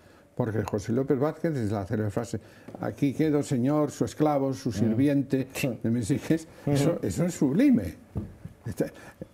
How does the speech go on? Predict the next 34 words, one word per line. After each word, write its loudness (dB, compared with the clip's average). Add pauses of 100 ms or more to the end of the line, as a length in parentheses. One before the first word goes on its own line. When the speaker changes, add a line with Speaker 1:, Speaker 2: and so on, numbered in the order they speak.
(360)
Speaker 1:
es 0
así, 2
estamos 0
Speaker 2:
Es -2
Speaker 1:
dotados 2
de 4
una 4
extraordinaria -2
capacidad -2
actoral -2 (180)
Speaker 2:
Ujú. -2 (200)
Speaker 1:
y, 2
y 2
yo 4
creo 6
que 2
reconocida, 0
¿eh? -2
Eh, -6
yo 0
creo 0
que, -4 (280)
yo 2
creo 2
Speaker 2:
Pero 2
Speaker 1:
que 2
Speaker 2:
fíjate, 0
Speaker 1:
reconocida. 0
Speaker 2:
ahí 4
sí -2
que 0
es -4
algo -2
que 2